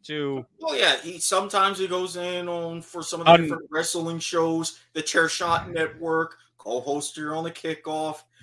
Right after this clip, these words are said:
Speaker 2: I s-
Speaker 1: Unfortunately, however, Harry Broadhurst will not be seen tonight. So that we may bring you this feature presentation from the W two M Network.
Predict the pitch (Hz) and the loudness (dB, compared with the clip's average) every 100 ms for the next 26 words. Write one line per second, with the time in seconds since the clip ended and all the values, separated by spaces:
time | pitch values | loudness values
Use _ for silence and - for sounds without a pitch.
0 | - - - - 170 185 247 302 - 247 | -16 -16 -18 12 12 12 12 12 12 8
1 | 214 170 170 160 - 170 175 180 220 143 | 8 8 8 8 6 8 10 10 8 6
2 | 113 127 151 _ _ _ _ _ _ _ | 0 0 -6 _ _ _ _ _ _ _
3 | _ _ - 302 285 196 202 196 123 123 | _ _ 8 8 6 8 10 10 8 0
4 | 92 - - - _ 233 254 151 120 113 | -2 -4 -6 -8 _ 8 8 8 0 -2
5 | _ 156 156 175 180 156 123 113 147 139 | _ 0 2 4 4 4 -2 -2 0 2
6 | 117 92 - - - _ _ _ - - | 0 -2 -12 -18 -18 _ _ _ -20 -20
7 | - - 254 _ _ _ _ _ _ _ | -20 -20 -20 _ _ _ _ _ _ _
8 | _ - - 190 185 180 180 175 175 190 | _ -14 8 12 12 10 8 8 6 8
9 | 285 247 226 269 226 143 117 101 _ 131 | 6 4 0 6 8 8 2 -6 _ 8
10 | 254 180 110 - - - _ 220 254 196 | 8 8 4 -2 -4 -10 _ 0 2 2
11 | 175 147 190 196 185 190 190 156 131 107 | 0 4 2 2 0 2 2 2 -4 -2
12 | 147 143 135 156 147 143 131 147 139 131 | -2 0 4 4 4 -2 -2 0 2 2
13 | 120 120 - 101 95 - | 0 -4 -4 -12 -14 -20